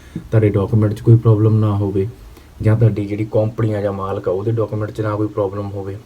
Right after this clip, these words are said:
ਤਾਂ ਜਿਹੜਾ ਵਾ ਵਰਕ ਪਰਮਿਟ ਮਿਲਦਾ ਵਾ। Even ਜਿਹੜੇ ਫਰੈਸ਼ ਆ,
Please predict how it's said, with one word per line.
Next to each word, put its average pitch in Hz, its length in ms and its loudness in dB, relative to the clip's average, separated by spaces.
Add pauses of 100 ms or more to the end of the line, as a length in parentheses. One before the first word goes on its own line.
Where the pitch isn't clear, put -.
(160)
ਤਾਂ - 80 -4
ਜਿਹੜਾ 101 220 -8
ਵਾ 95 180 -8
ਵਰਕ 92 120 -12 (160)
ਪਰਮਿਟ 101 160 -6
ਮਿਲਦਾ 92 340 -6
ਵਾ। 98 160 -8 (200)
Even 117 160 4
ਜਿਹੜੇ 117 160 2
ਫਰੈਸ਼ 117 420 -2
ਆ, 120 120 -6